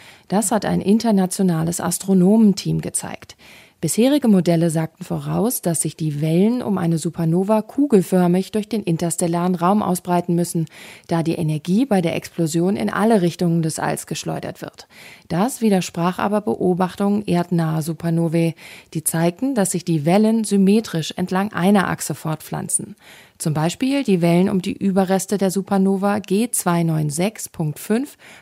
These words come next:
plus zehn Punkt null, die nur um eine vertikale Achse symmetrisch ausgebildet sind. Den Grund für diese Form beschreiben die Forschenden jetzt im Astrophysical Journal.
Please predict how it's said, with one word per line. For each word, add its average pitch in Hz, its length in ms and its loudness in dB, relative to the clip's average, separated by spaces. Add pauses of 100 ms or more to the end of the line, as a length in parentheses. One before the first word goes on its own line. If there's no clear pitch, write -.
plus 220 300 -2
zehn 175 300 2
Punkt 196 260 -2
null, 196 280 4 (400)
die 247 100 0
nur 180 340 4
um 175 100 0
eine 175 320 0
vertikale 180 720 0
Achse 160 260 -4
symmetrisch 180 540 2
ausgebildet 160 640 -2
sind. 165 320 -6 (500)
Den 156 200 2
Grund 202 320 2
für 262 120 -2
diese 196 220 2
Form 185 340 0
beschreiben 233 440 -2
die 247 60 -2
Forschenden 185 640 0
jetzt 160 320 -2
im 220 160 -4
Astrophysical 165 880 -4
Journal. 170 460 0